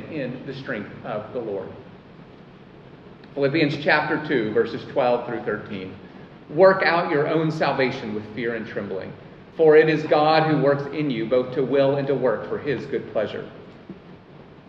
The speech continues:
Well, these verses encourage Christians to pursue holiness. They also make it clear that God is the one who strengthens Christians to do just that.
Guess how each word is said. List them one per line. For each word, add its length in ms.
Well, 100
these 180
verses 400
encourage 440
Christians 560
to 120
pursue 420
holiness. 440
They 80
also 280
make 180
it 260
clear 300
that 280
God 260
is 120
the 80
one 180
who 180
strengthens 400
Christians 460
to 60
do 220
just 240
that. 160